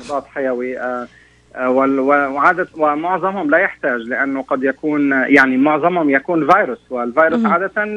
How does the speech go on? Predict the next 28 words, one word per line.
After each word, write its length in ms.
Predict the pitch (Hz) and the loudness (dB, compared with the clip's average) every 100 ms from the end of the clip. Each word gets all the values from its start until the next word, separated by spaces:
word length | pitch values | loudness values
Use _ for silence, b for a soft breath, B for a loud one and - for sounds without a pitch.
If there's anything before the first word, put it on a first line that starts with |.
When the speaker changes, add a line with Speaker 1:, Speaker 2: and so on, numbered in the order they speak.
| 202 | -10
Speaker 1:
لا 240 | 170 185 202 | -10 -2 -2
ي-، 100 | 190 | -2
يعني 380 | 180 170 160 165 | -8 -4 -4 0
لا 160 | 180 | 2
يتحسن 640 | 190 185 160 196 - 165 143 | 0 -4 -4 -4 -4 -4 -2
بالمضاد 720 | 135 139 139 139 135 156 139 | 2 2 2 0 2 2 2
الحيوي 540 | 131 160 151 127 117 | -4 -2 0 -2 -4
أو 140 | 117 117 | -8 -10
الأنتيبيوتيك 920 | 117 110 127 - 123 123 120 131 113 | -12 -16 -16 -10 -6 -6 -4 -4 -2
أو 80 | |
الأنتيبيوتيك. 800 | 123 123 123 117 120 - - _ _ _ _ _ _ | -2 -2 -6 -4 -4 -6 -20 _ _ _ _ _ _
فهذا 500 | 156 156 156 196 190 | 2 4 2 0 -2
خطأ 400 | - - 180 - | -2 -2 -2 -2
طبعًا 300 | 180 160 143 | -2 -2 -2
شائع 460 | 143 170 170 160 160 | -2 0 2 2 0
و-، 340 | 147 139 139 131 - | 0 -2 -2 -4 -8
و-، 320 | 151 - 160 | -16 -16 0
ويعني 640 | 170 160 156 139 165 160 170 | 2 4 0 -4 -4 -4 -2
نراه 280 | 185 196 | 0 0
بشكل 420 | 180 160 202 185 180 | -2 -4 -6 -4 -2
يومي 280 | 190 175 | 0 -2
في 100 | 147 | -4
العيادة 500 | 160 139 147 151 143 | -2 0 2 2 2
المرضى 400 | 139 139 147 135 | -4 -2 -2 0
الذين 360 | 143 139 147 139 | -2 -2 -4 -4
يطلبون 500 | 135 - 131 143 123 | -6 -4 -4 0 0
هذا 180 | 127 123 | 0 0
الدواء 440 | 117 131 131 120 | 0 2 2 0